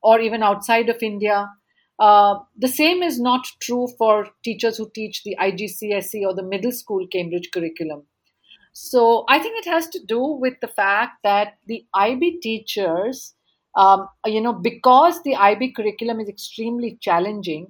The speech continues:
and particularly the middle school curriculum for I B is one where the teacher has to actually develop her own curriculum.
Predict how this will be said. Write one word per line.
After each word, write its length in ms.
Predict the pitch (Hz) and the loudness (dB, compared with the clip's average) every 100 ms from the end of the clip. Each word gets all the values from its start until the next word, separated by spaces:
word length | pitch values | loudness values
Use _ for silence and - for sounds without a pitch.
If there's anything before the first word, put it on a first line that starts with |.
| 208 | -8
and 180 | 208 | -8
particularly 520 | 202 226 240 294 302 294 | -6 -8 -6 -2 -2 -2
the 100 | 220 | -4
middle 320 | 180 196 294 | -4 -2 -2
school 400 | 320 - 240 226 | -4 -6 -6 -6
curriculum 540 | 202 190 190 202 202 | -4 -4 -4 -6 -8
for 160 | 202 175 | -4 -2
I 140 | 165 | -2
B 380 | 165 202 170 165 _ _ _ | -2 -2 -2 -4 _ _ _
is 160 | 226 190 | -2 0
one 460 | 190 220 262 311 | 4 4 4 0
where 200 | 233 233 | 0 0
the 140 | 247 262 | 0 -6
teacher 380 | - 233 233 277 | -6 -10 -4 -4
has 200 | 269 233 | -2 -4
to 120 | - 240 | -2 -2
actually 360 | 220 - 254 | -2 -6 -6
develop 440 | 180 180 202 254 285 | -4 0 2 2 0
her 140 | 277 | 0
own 200 | 233 226 | 0 -2
curriculum. 600 | 226 190 196 - 190 151 | -6 -8 -8 -6 -8 -8